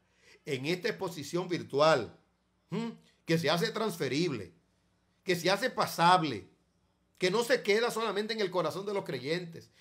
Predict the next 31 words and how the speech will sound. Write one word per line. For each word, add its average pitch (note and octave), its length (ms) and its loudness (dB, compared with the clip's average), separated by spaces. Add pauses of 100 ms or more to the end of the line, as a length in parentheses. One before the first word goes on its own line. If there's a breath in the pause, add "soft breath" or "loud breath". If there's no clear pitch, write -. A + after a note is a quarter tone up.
(100)
Ellos E3+ 260 2
comparten E3+ 760 0
estas E3 280 -2
doctrinas D#3+ 640 -6 (220 soft breath)
con C#3 160 0
otras D#3+ 240 -2
personas. A#2+ 560 -4 (440 loud breath)
"En G#3+ 320 4
llama B3 520 2
de A3+ 120 2
fuego", G#3 640 2
versículo D#3 480 -2
ocho, E3 380 0 (320 soft breath)
"para F3+ 360 4
dar G3+ 400 2
retribución F3+ 920 0
a F3+ 60 0
los E3+ 160 2
que E3 180 -2
no E3+ 280 -2
conocieron E3+ 540 -2
a D#3+ 60 0
Dios, D3+ 460 -2 (480 loud breath)
ni G3 280 0
obedecen G#3 1120 2
al F3 120 2
evangelio F#3 600 0
de F3+ 100 -2
nuestro E3 260 -2
Señor D3 260 -2
Jesucristo, D#3 680 -6